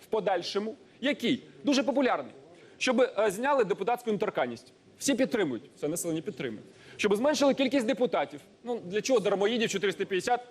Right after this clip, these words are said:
скажуть, потрібно триста. Все. Щоб не було пропорційної змішаної системи з закритими списками, а була лише мажоритарна система.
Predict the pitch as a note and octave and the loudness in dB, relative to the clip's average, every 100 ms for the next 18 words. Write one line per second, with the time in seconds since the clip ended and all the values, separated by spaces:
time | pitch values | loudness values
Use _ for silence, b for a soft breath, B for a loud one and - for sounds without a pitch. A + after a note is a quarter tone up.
0 | B - A3 F#3 F3 - F#3+ G#3 G#3 G3+ | B -4 -2 -2 -4 -4 0 2 0 0
1 | E3 - - - - - - F#3+ - - | -2 -4 -20 -20 -20 -6 0 0 -2 -10
2 | B B - C4 C4 C#4 C#4 D4+ C4 B3+ | B B -2 2 4 4 4 2 0 0
3 | C#4 - D4+ D4 C#4 G#3 C4 B3+ B3+ A#3+ | 0 2 2 4 4 4 0 0 0 2
4 | A#3+ - C#4 A#3+ - - - B D#3 D#3 | 0 0 0 2 0 -6 -20 B -4 0
5 | A3+ F3 A3+ B3 A3 A3 - C#4 C4+ F#3 | 0 0 0 0 0 0 0 0 0 2
6 | B3+ A#3 A3 A#3 G#3+ F#3+ G3 F#3+ D#3+ C#3 | 4 4 4 0 0 2 0 2 0 0
7 | D3+ - F#3+ A3 | -2 -6 -2 -2